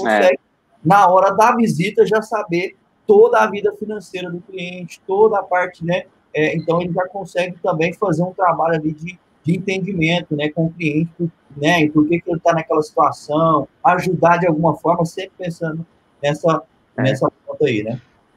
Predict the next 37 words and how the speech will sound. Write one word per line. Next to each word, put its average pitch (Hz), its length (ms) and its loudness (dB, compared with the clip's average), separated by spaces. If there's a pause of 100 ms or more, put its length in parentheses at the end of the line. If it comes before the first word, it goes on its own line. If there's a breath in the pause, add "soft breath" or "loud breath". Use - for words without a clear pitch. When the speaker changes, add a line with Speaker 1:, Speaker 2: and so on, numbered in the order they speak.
(240)
Speaker 1:
É - 120 0
porque - 400 2
eu 151 100 6
acredito 170 460 2
que 175 120 0
a, 151 180 4
a 139 100 -2
maior 139 280 0
dificuldade 123 880 -4
do, 107 480 -6
do, 107 460 -4
do 117 120 -4
distribuidor, 117 720 2
principalmente, 127 720 0
é - 20 0
porque 135 500 -2 (300 soft breath)
a, 131 280 0
o 143 100 4
balcão 147 640 0
dele, 139 220 2
eu 131 40 -6
costumo 135 360 -10
falar 131 340 -4
assim, 120 240 -8
né? 120 120 -8
O 143 100 -6
balcão 139 480 -2
do 180 100 -6
distribuidor 151 600 -2
geralmente 147 440 0
é 156 60 -2
do 143 100 -2
tamanho 147 340 2
de 147 60 -2
um 160 80 4
estado, 127 600 0
né? 120 240 -6